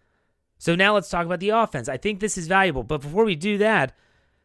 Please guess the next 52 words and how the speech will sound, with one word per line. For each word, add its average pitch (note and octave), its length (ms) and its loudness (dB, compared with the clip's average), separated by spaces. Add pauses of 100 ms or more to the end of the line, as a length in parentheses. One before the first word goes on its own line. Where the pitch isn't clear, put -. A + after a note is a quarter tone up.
(180)
well, F3 100 -2
let's A#3 200 0
talk G#3 260 2
about F#3 320 0
the, D#3 100 -4
the C3 240 -4
team F#3+ 300 -2
that D#3+ 120 -2
they B2+ 160 0
had. E2 240 -6 (640)
And C#3 100 -6
we D3+ 40 -2
did G3 160 4
this A#3+ 140 4
with G3 100 -4
the F#3 60 -2
defense, D3 380 -2
all D3+ 100 0
the F3+ 80 -4
players F#3+ 300 0
that F3+ 80 -4
weren't F3 240 0
there G#3 180 4
anymore. G#2+ 420 -4 (720)
Let's F#3+ 220 2
talk G#3 220 0
about E3+ 220 0
the D3 80 -6
team. B2+ 260 -8
Well, B2+ 140 -4
that A3 160 0
offensive F#3 440 -2
line E3 240 -4
was G#2 160 -8
different. C3+ 360 -4
I - 20 -14
mean, G#2+ 140 -12
David D#3+ 240 -2
DeCastro D#3 560 -2
was C#3+ 100 -4
still D3 220 -2
there. C3+ 360 0 (380)
Ramon C#3 320 0
Foster E3 480 -2
was D3+ 120 -6
still D3 200 -4
there. C#3+ 140 -4
Marquise B2+ 420 -8
Pouncey F#3 420 -4
was D#3 140 -6
still C3+ 240 -2
there. A2 340 -4